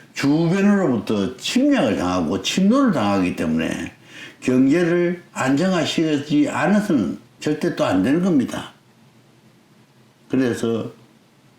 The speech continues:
경제 성장을 하고 생산을 해서 성공을 한 사람들, 가진 사람들이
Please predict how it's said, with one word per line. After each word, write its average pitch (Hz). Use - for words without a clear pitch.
경제 110
성장을 113
하고 101
생산을 120
해서 113
성공을 135
한 95
사람들, 82
가진 120
사람들이 104